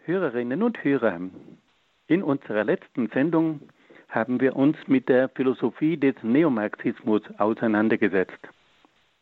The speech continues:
Wie der Name schon sagt, handelt es sich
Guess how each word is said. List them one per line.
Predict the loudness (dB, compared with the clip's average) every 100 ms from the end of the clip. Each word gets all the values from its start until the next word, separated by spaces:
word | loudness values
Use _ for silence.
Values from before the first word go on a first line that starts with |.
| _ _ _ _ _ _ _ _ _ _ _ _ _
Wie | 4 4
der | 6
Name | 2 0 0
schon | 0 -4 -2
sagt, | -4 -6 -6
handelt | -2 0 0 0
es | 0 0
sich | -2